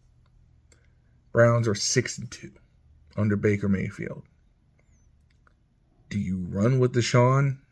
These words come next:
now, or do you run with the hot hand at Baker Mayfield at the time? You don't want to create those kinds of divisions within your locker room, within your fan base. You, you don't want to do that.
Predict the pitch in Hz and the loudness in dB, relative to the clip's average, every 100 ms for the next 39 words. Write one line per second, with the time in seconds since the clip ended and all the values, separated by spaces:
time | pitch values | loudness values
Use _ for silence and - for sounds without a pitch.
0 | - 107 104 170 302 262 156 190 202 _ | -6 0 2 0 -2 -2 -2 -2 -6 _
1 | _ - 117 175 190 - 156 185 139 214 | _ -2 2 4 2 4 4 6 4 4
2 | 269 180 - 165 180 92 98 - - 65 | 2 0 0 0 0 -2 -4 -4 -4 -4
3 | 101 - - - 123 - - _ _ _ | -6 -14 -16 -6 -6 -6 -12 _ _ _
4 | - - - - - _ _ _ _ _ | -20 -20 -20 -20 -20 _ _ _ _ _
5 | _ 160 233 269 269 254 196 190 196 151 | _ 0 0 2 2 2 6 6 4 2
6 | 147 160 143 131 123 131 120 113 - 110 | 2 4 4 2 2 2 2 -2 0 2
7 | 101 110 143 147 131 135 123 113 107 135 | 4 4 2 0 -2 -2 -2 -2 -4 -2
8 | - 143 139 135 139 139 139 147 160 151 | 0 2 2 2 0 -2 -8 -8 0 2
9 | 160 139 120 95 67 - - | 2 4 2 0 -4 -12 -16